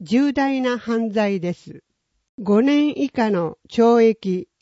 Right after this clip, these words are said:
もしくは一千万以下の罰金、法人の場合は三億円以下、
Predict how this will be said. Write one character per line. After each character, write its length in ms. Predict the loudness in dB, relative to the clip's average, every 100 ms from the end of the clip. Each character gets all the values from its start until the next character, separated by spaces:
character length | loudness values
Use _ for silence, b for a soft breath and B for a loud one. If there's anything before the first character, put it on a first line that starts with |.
| _ _ _
も 160 | -2 -2
し 160 | -2 -2
く 140 | 0
は 260 | 0 -4 -10 _
一 140 | -4 -4
千 440 | -2 0 2 2
万 260 | 2 0 -2
以 140 | -6
下 200 | -4 -2
の 140 | 0 -2
罰 220 | -2 -4 _
金、 380 | -2 0 0 -6 _ _ _ _ _
法 240 | 0 2 4
人 280 | 4 4
の 120 | 2 2
場 220 | 4 4
合 200 | 4 2
は 240 | 0 -2 _
三 380 | -2 0 2 2
億 320 | 2 2 2
円 260 | 4 2
以 100 | 0
下、 300 | -4 -8 -8